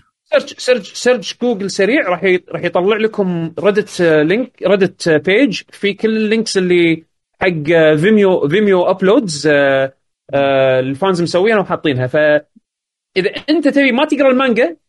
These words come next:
وتبي توصل من بداية القصة إلين، آم، إلين ميلينيوم فالكون تقريبًا،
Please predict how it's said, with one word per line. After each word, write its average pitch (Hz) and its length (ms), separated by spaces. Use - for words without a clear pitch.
وتبي 202 320
توصل 262 360
من 202 300
بداية 202 460
القصة 160 480
إلين، 180 580
آم، 143 800
إلين 233 300
ميلينيوم 220 360
فالكون 190 580
تقريبًا، 147 480